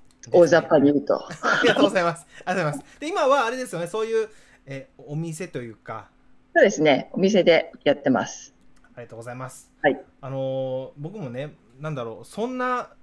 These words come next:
Speaker 1: 女性のにょ-、尿漏れというか、そういう症状で、あのー、なんか、た-、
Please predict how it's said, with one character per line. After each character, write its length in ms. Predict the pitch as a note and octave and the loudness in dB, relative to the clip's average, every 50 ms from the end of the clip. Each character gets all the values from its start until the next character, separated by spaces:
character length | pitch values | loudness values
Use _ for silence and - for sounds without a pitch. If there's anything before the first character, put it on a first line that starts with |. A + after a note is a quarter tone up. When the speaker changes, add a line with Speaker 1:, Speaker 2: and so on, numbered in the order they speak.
| - - | -20 -18
Speaker 1:
女 160 | D3 - D#3 D#3 | -12 -10 -10 -10
性 260 | D#3 G#3+ G#3 G#3 G#3 | -8 -6 -6 -6 -4
の 280 | G3+ G3+ G3+ G3 D3+ - | -4 -6 -6 -8 -8 -12
に 100 | - B2+ | -12 -14
ょ-、 100 | C#3+ D3 - A2+ | -14 -14 -14 -14
尿 260 | B2+ C3 C#3+ C#3+ C#3 | -12 -10 -8 -8 -8
漏 160 | C3+ C3+ C3+ | -8 -8 -8
れ 120 | C3 C3 | -10 -10
と 120 | B2+ - A#2+ | -10 -12 -14
い 80 | G#2+ | -14
う 40 | G#2 | -14
か、 360 | G2 - - A#2 A2 G#2 G2+ _ - - - _ _ | -18 -18 -16 -16 -16 -16 -18 _ -20 -20 -20 _ _
そ 200 | - D#3+ E3+ E3+ | -10 -8 -6 -6
う 60 | E3+ | -6
い 80 | E3+ | -6
う 40 | E3+ | -8
症 280 | D#3+ - F3+ F3 F3+ F3 | -8 -10 -10 -8 -8 -8
状 240 | F3 F#3 E3 B2+ A2+ | -8 -6 -6 -6 -6
で、 500 | A#2 C#3 D3+ D3+ C#3+ C3 A#2+ A2+ - - - - _ _ _ _ - | -6 -4 -2 -2 -2 -2 -4 -6 -10 -18 -20 -20 _ _ _ _ -12
あ 120 | - C3 | -10 -8
の 540 | B2+ B2+ B2 A#2+ A#2+ A#2+ A#2 A#2 A#2+ A#2+ A#2 | -8 -6 -8 -8 -8 -8 -8 -10 -10 -12 -14
ー、 40 | - - _ - - - | -16 -20 _ -20 -20 -16
な 80 | C3+ B2+ | -16 -14
ん 40 | |
か、 160 | A#2 A2+ A2+ A2 | -14 -14 -18 -16
た-、 140 | - D3 D#3 | -12 -12 -12